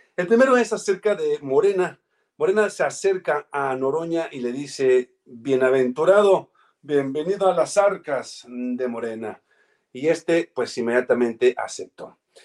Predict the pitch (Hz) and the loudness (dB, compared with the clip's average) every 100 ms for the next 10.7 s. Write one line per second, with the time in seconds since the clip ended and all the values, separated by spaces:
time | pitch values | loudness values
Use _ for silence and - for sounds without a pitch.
0 | _ - 170 226 226 220 202 151 165 170 | _ -6 -2 2 4 2 2 2 4 4
1 | 170 147 147 143 147 147 143 143 135 160 | 2 0 0 -2 -2 -4 -2 -2 -4 -6
2 | 160 160 156 147 143 143 185 - 160 143 | -8 -6 -6 -6 -6 -12 -12 -8 -8 -4
3 | 147 147 143 135 123 120 123 - 165 - | -2 -2 -4 -4 0 2 0 -4 -14 -4
4 | 127 127 - - 117 110 117 214 - _ | 0 2 0 -4 -8 -14 -12 -12 -12 _
5 | _ - _ _ _ - 135 160 175 147 | _ -20 _ _ _ -2 2 2 0 4
6 | 143 143 131 107 95 _ _ - 170 170 | 4 4 -2 -2 -10 _ _ -4 -2 2
7 | 180 170 156 - 170 185 185 151 139 156 | 2 2 -4 -2 2 2 0 -8 0 0
8 | 147 143 151 165 175 170 - _ _ - | 4 2 2 -4 -2 -2 -6 _ _ -2
9 | 143 151 156 160 170 175 170 156 135 120 | -2 0 -4 -4 -6 -6 -6 -6 -2 -2
10 | 123 127 123 110 104 98 | -2 0 0 0 -2 -8